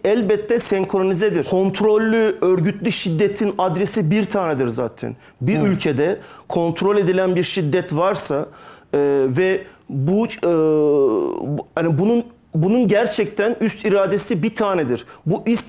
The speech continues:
Speaker 1: üst irade o kadar ehil, o kadar kabiliyetli hareket eder ki bu şiddeti realize eden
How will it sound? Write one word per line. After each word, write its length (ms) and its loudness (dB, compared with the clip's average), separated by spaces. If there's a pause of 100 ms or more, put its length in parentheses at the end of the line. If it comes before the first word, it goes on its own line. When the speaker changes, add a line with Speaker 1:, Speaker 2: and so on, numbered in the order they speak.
(140)
Speaker 1:
üst 300 0
irade 640 2 (260)
o 140 0
kadar 340 0 (120)
ehil, 420 2 (260)
o 120 0
kadar 380 0
kabiliyetli 500 0
hareket 320 0
eder 280 0
ki 220 -2 (300)
bu 180 2
şiddeti 680 -2
realize 500 2
eden 500 0